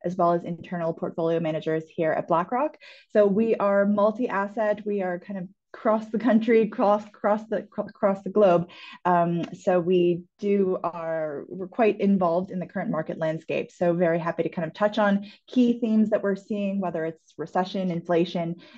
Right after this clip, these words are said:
and really how we're seeing investors position in this quite challenging type of backdrop.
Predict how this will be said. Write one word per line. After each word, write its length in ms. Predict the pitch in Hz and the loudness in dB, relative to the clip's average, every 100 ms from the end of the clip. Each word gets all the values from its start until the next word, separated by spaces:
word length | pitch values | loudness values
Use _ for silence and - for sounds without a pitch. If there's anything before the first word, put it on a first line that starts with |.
| - | 0
and 100 | 196 | 4
really 260 | 220 220 | 6 6
how 220 | 214 - 185 | 4 2 0
we're 140 | 185 | 0
seeing 240 | 185 185 | 0 -4
investors 640 | 147 180 165 165 - 175 165 | 0 0 0 -4 -4 -4 -4
position 580 | - 165 170 - 156 151 | -6 -4 -4 -4 -8 -4
in 100 | 156 | -2
this 180 | 160 156 - | -2 -4 -6
quite 220 | 185 160 | -6 -6
challenging 600 | - 160 165 160 147 147 | -4 -2 -2 -2 -4 -4
type 180 | - 151 | -4 -2
of 180 | 151 143 | -2 -2
backdrop. 460 | 143 - - - | -6 -6 -8 -10